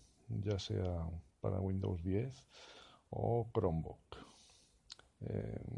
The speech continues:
en cuanto a Windows, es cierto que en principio parecía que, que Windows diez funcionaba bien con dos gigas de ram.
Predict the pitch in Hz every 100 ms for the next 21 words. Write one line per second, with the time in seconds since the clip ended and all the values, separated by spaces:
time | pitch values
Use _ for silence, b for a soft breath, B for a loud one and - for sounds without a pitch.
0 | - 107 - 196 160 - _ _ _ _
1 | 123 110 110 101 95 98 120 120 147 165
2 | - - B B B B B - - -
3 | 101 - 104 104 98 92 90 90 101 92
4 | 90 95 98 95 95 98 87 101 98 -
5 | 92 87 85 82 87 B B 110 101 101
6 | 101 92 92 90 87 101 87 85 - 95
7 | - 92 95 90 87 85 95 87 85 92
8 | - 92 90 87 80 87 101 120 147